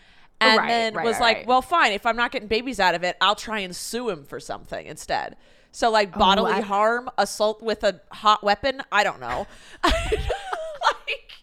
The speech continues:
Speaker 2: Drake was really trying to spice things up, wasn't he? <laughs>
Speaker 1: I,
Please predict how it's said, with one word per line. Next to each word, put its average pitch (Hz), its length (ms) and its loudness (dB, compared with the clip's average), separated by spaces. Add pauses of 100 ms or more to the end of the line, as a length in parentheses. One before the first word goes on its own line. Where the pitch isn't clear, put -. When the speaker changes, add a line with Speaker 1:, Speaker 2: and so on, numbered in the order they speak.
(1600)
Speaker 2:
Drake 220 180 -4
was 226 100 -6
really 262 240 2
trying 185 220 -4
to 180 60 -10
spice 190 400 -6
things 185 280 -8
up, 214 220 0
wasn't 269 340 -2
he? 262 160 2 (100)
<laughs> 294 80 0
Speaker 1:
I, 370 280 6